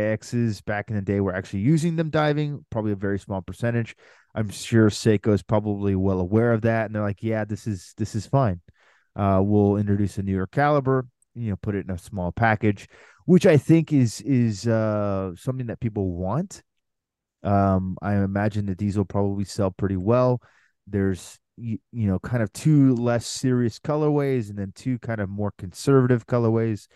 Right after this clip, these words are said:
So I think this will satiate a lot of different people. But, uh, I like them overall. You know, it kind of reminds me of, like, a steel version of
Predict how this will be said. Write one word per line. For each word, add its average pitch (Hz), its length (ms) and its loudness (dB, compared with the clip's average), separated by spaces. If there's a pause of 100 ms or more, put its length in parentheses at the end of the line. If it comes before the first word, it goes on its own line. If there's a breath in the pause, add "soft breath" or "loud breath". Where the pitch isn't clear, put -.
(360 soft breath)
So 113 120 0
I 107 40 2
think 104 180 -2
this 101 320 0
will 117 100 2
satiate 110 580 -2 (100)
a 101 60 -2
lot 95 280 -2
of 92 120 -4
different 90 340 -8
people. 160 440 4 (1300)
But, 107 240 4 (600 soft breath)
uh, 110 420 2
I 202 120 -2
like 196 260 0
them 196 200 -2
overall. 135 840 -2 (460)
You 120 140 -4
know, 117 140 0
it 120 120 -2
kind - 320 -10
of 240 120 -6
reminds 110 560 -4
me 139 320 -2
of, 104 260 -2
like, 101 220 -2
a 98 40 -8
steel 117 460 0
version 110 760 -2 (680)
of 104 600 2